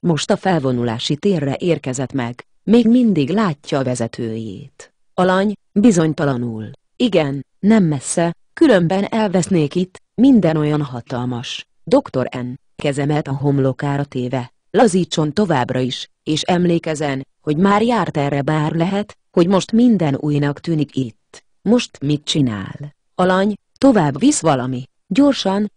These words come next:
egyenesen, mások is haladnak előttem, aztán egy üres térben vagyok, nyitott. Doktor N,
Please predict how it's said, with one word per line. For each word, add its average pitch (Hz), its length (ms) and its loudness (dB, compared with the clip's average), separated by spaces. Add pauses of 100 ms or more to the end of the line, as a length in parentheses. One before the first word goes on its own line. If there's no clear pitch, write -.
egyenesen, 143 840 0 (140)
mások 240 500 0
is 127 200 -4
haladnak 143 520 -2
előttem, 147 680 -2 (180)
aztán 135 440 -2
egy 123 380 -12 (180)
üres 143 340 -2
térben 135 500 0
vagyok, 143 400 -4 (160)
nyitott. - 680 0 (160)
Doktor 165 520 0
N, 131 260 -8